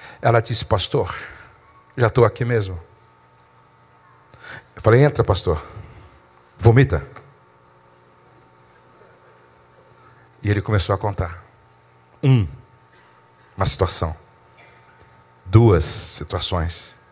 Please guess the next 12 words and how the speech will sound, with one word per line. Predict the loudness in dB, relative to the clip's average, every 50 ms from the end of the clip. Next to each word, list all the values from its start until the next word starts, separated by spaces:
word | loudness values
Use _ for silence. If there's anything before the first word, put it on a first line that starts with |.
| _ _ _ _ -20 -20 -20 -20 -20 -20 _ _ _ _ _ _ _ _
Três | -2 0 2 2 2 2 2 0 0 -2
situações. | -4 -4 -6 -8 -8 -10 -10 -12 -14 -14 -16 -16 -18 -18 -20 -20 _ _ _ _ -20 -20 -20 -20 -20 -20 -20 _ _ _ _ -20 _ _
Quatro | 4 6 6 6 6 6 4 2 0 -4 -6 -4
situações. | -4 -6 -6 -8 -8 -8 -8 -8 -8 -10 -10 -10 -10 -12 -18 -20 _ -20 -20 -20 -20 -20 -20 -20 -20 -18 -18 -18 -18 -18 -20 -20 -20 -20 -20 -20 -20 -20 -20 _ _ _ _ _ _ _ _ _ _ _ _ _ _ _ _ _ _ _ _ _ _ _ _ _ _ _ _ _ _ -4
Cinco | -2 0 2 2 2 2 2 4 4 4 4 2 2 2 0
situações. | 0 0 -2 -6 -8 -6 -6 -8 -8 -10 -12 -14 -18 _ _ _ _ _ _ _ _ _ _ _ _ -20 _ -20 -20 _ _ _ -20 -20 -20 -20 -20 -6
Quando | 0 2 2 4 4
ele | 2 0 -2 -6 -12 -20 -20 -20 _ -20 _ _ -20 -20 -20 -20 -20 -20 -20 -20 -20 -20 -20 _ _ -10
chegou | -2 0 2 4 4 2
na | 2 0
quinta, | -2 0 0 2 2 4 4 2 2
diz, | 2 0 -2 -2 -2 -4 -6 -8 -8